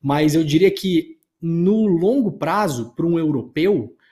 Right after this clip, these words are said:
os problemas são até mais insolúveis do que em países como a, como os países amé-, da América Latina, porque você tem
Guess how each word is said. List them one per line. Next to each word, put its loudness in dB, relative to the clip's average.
os -8
problemas -2
são -6
até -4
mais -4
insolúveis -2
do -10
que -12
em -8
países -6
como -12
a, -14
como -16
os -18
países -10
amé-, -10
da -14
América -12
Latina, -12
porque -8
você -4
tem -4